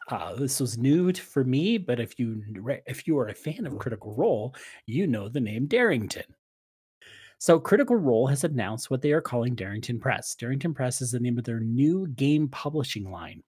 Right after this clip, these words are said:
This line will be headed up, uh, by friend of Critical Role, Ivan Van Norman,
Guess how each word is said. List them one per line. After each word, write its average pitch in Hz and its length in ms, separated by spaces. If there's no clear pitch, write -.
This 123 200
line 131 200
will 117 80
be 117 120
headed 180 320
up, 139 260
uh, 123 360
by 120 160
friend 139 420
of 127 200
Critical 131 280
Role, 120 320
Ivan 123 300
Van 156 240
Norman, 120 400